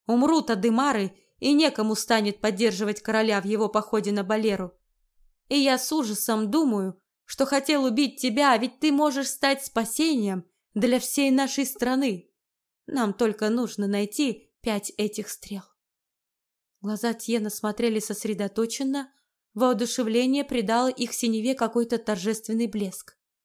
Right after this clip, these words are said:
И Эрике показалось, что никогда ещё она не видела более мужественного лица, а его слова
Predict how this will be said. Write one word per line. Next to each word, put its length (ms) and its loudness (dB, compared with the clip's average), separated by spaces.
И 260 -2
Эрике 340 2
показалось, 680 -2
что 240 0
никогда 460 2
ещё 340 2
она 220 0
не 140 2
видела 360 0
более 320 2
мужественного 600 -2
лица, 480 -6
а 120 -8
его 240 0
слова 520 -4